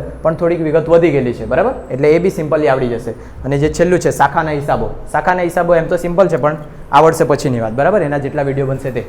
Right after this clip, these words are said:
એના પછી વાત કરીએ પેપર સ્ટાઇલની. પેપર સ્ટાઇલ તમારી નવ્વાણું ટકા ગેરંટી સાથે નહીં અપાય, પણ દર વખતે ગમે તે ચેન્જ કરી દેતા છે એ લોકો, બરાબર? પેપર સ્ટાઇલમાં મેઇન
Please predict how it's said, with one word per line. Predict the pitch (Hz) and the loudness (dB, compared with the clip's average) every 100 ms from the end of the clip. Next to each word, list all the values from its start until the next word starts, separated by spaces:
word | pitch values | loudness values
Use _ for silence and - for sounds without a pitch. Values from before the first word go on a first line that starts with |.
| - - - | -10 -18 -10
એના | 151 185 | -4 -2
પછી | 170 175 156 | -2 0 0
વાત | 151 | 0
કરીએ | 165 156 160 | 0 0 0
પેપર | 156 135 | 0 0
સ્ટાઇલની. | 127 117 110 110 - - | 0 -4 -4 -10 -12 -4
પેપર | 151 165 | -2 -2
સ્ટાઇલ | 190 180 170 | -2 -2 -2
તમારી | 170 165 170 170 170 - | -2 0 0 0 -4 -10
નવ્વાણું | 143 160 185 185 | -6 -2 0 0
ટકા | 175 175 165 | 0 0 0
ગેરંટી | 147 165 170 170 | 0 0 -2 0
સાથે | 165 | 0
નહીં | 175 180 | 0 0
અપાય, | 135 143 | 0 0
પણ | 147 147 | -2 0
દર | 160 | 2
વખતે | 156 151 156 | 2 0 0
ગમે | 147 147 151 | 0 -2 -2
તે | 156 | -4
ચેન્જ | 151 143 | -4 -6
કરી | 139 135 120 | -4 -4 -2
દેતા | 120 | -2
છે | 117 | -2
એ | 120 | -4
લોકો, | 117 | -4
બરાબર? | 127 147 226 - - - | -2 0 -2 -4 -14 -10
પેપર | 143 139 | -4 -2
સ્ટાઇલમાં | 165 165 160 160 151 | -2 -2 -2 -2 -2
મેઇન | 180 | -2